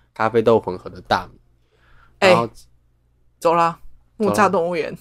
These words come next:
Speaker 1: 哎，我们开始喂在那边，一直喂，一直喂，一直喂。<laughs> 那其实它是有一个自创品牌的哦，它叫做黑象牙。那它就是专门是做这种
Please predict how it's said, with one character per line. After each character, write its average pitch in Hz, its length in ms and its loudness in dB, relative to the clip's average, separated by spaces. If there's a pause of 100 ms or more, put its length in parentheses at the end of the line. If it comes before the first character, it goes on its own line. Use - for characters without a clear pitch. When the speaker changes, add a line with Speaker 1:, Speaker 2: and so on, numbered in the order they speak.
(120)
Speaker 1:
哎， 113 120 -10 (920)
我 220 60 -6
们 120 100 -2
开 131 140 0
始 120 80 0
喂 120 180 2
在 123 100 2
那 117 60 -2
边， 123 120 -2
一 139 40 -6
直 113 80 -8
喂， 110 200 -2
一 113 40 -2
直 113 80 -6
喂， 101 160 -6
一 - 20 -10
直 98 100 -12
喂。 98 240 -10 (300)
<laughs> - 320 -10
那 139 240 -2 (340)
其 - 140 -4
实 127 80 -4
它 139 120 0
是 143 80 0
有 135 60 2
一 - 20 -2
个 107 100 -2
自 127 220 -4
创 120 220 2
品 95 200 -8
牌 87 260 -6
的 90 100 -8
哦， - 340 -16
它 120 100 -4
叫 120 140 0
做 117 100 4
黑 147 180 2
象 147 280 0
牙。 90 80 -10 (460)
那 117 100 -10
它 117 160 -6
就 120 100 -8
是 117 100 -10
专 110 160 0
门 101 220 -8
是 107 240 -10
做 107 240 -2
这 107 120 -6
种 104 160 -6